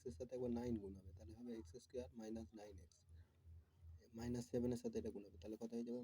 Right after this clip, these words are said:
মাইনাস সেভেন এক্স, মাইনাস মাইনাসে প্লাস তেষট্টি, সমান ওয়ান নাইনটি ফাইভ। তো কী করবো? সবগুলোকে একদিকে নিয়ে আসতে হবে। এক্স স্কয়ার মাইনাস সিক্সটিন এক্স প্লাস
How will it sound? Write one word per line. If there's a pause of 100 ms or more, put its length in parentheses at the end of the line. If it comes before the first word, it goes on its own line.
মাইনাস
সেভেন (100)
এক্স, (1080)
মাইনাস
মাইনাসে (100)
প্লাস (1000)
তেষট্টি, (500)
সমান (100)
ওয়ান
নাইনটি (100)
ফাইভ। (1200)
তো
কী
করবো? (100)
সবগুলোকে
একদিকে
নিয়ে
আসতে
হবে। (1000)
এক্স (140)
স্কয়ার (120)
মাইনাস (120)
সিক্সটিন (100)
এক্স (1120)
প্লাস